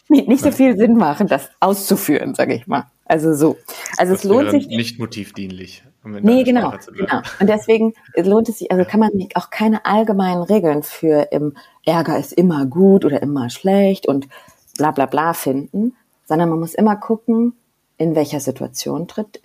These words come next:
Speaker 1: die Emotion
Speaker 2: Mhm.
Speaker 1: auf und was hab ich für Werte und Wünsche und passt das zueinander? Also ich muss immer ganz genau gucken und deswegen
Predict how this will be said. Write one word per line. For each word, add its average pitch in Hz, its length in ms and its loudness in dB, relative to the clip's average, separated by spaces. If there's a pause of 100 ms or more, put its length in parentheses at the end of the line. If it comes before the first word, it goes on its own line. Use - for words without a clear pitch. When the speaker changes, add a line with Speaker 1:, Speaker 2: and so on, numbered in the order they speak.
Speaker 1:
die 208 200 -2
Emotion 220 460 -4
Speaker 2:
Mhm. - 40 -14
Speaker 1:
auf 247 260 -6 (280)
und 180 160 0
was 202 160 -4
hab 202 160 -6
ich 208 240 -6
für 185 480 -2 (520)
Werte 185 640 0
und 156 280 -6
Wünsche 196 560 0
und 143 160 -14
passt - 300 -10
das - 240 -14
zueinander? 131 540 -2
Also - 140 -10
ich - 60 -20
muss 160 120 -10
immer 202 180 2
ganz 208 340 -2
genau 156 560 2
gucken - 360 -6
und 123 140 -4
deswegen 214 480 0